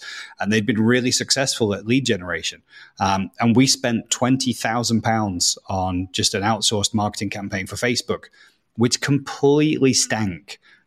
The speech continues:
The content didn't sound like us. It didn't look like us. It didn't feel like us. It was so horrible. It was,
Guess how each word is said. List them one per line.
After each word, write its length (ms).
The 80
content 580
didn't 240
sound 340
like 260
us. 200
It 100
didn't 260
look 380
like 280
us. 220
It 80
didn't 260
feel 380
like 300
us. 200
It 80
was 80
so 640
horrible. 640
It 80
was, 100